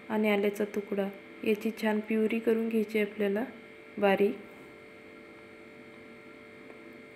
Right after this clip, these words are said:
आणि इथं मी हा असा बारीक चिरलेला कांदा घेतला आहे भाज्यासाठी. हे बघा, असा उभा चिरून घेतला आहे. याला आपण मीठ लावून ठेवणार आहे.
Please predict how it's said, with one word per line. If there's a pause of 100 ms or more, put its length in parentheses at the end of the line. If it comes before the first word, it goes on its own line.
(1300)
आणि
इथं
मी
हा
असा
बारीक
चिरलेला
कांदा
घेतला
आहे
भाज्यासाठी. (1300)
हे
बघा, (220)
असा
उभा
चिरून
घेतला
आहे.
याला
आपण
मीठ
लावून
ठेवणार
आहे.